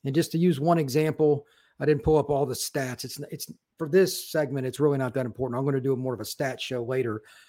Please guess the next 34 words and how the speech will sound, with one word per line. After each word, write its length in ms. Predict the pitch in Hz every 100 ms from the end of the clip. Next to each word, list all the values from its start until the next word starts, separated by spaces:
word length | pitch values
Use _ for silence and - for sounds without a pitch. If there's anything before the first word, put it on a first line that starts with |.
| _ _ _ _ _
But 180 | - 143 -
it's 340 | 180 170 -
just 240 | 180 - 147
astounding 760 | 139 - - 175 180 175 143
to 60 | 135
me 180 | 131 127
that 200 | 117 156
F 160 | 151
S 240 | 151 135 -
U, 380 | 135 127 113 113 _ -
and 80 |
I 40 | 117
mentioned 300 | 131 131 135
this 140 | 135
the 60 | 143
other 120 | 135
day, 340 | 139 123 113 - _ _ _ _ _ _ _
Winston 320 | 180 233 202
Wright 160 | 156 185
had 120 | 139
a 40 | 117
hundred 440 | - 208 240 202
and 140 | 139 -
thirty-three 600 | 180 202 214 - 160 175
receptions 1080 | 139 113 - - 180 - - _ _ - - _ _
prior 320 | - 185 156 143
to 140 | -
coming 360 | - 143 131 120
to 80 |
the 100 | 117
Noles. 560 | 113 113 - _ - - _ _ _ _ _ _ _ _
That's 160 | 214
a 60 | 113
lot. 400 | 87 110 113 -